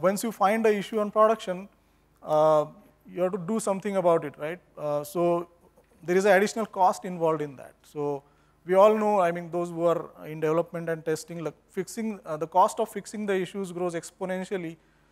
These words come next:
uh, as they are found later in the game, right? So we were spending a lot of money in delivering the patches, uh, for the issues which were found.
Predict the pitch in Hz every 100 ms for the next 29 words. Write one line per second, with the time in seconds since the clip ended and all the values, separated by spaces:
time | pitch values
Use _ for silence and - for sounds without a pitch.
0 | _ _ _ 147 143 143 147 160 160 175
1 | 175 175 175 170 160 165 170 175 165 151
2 | 165 143 - 139 143 151 - 151 151 151
3 | _ _ _ 180 190 190 - 196 202 185
4 | 185 202 185 185 196 202 175 170 165 -
5 | 160 175 180 185 180 170 160 151 - 180
6 | - - 165 143 156 156 156 147 175 160
7 | - _ _ _ _ 156 156 165 - 160
8 | 131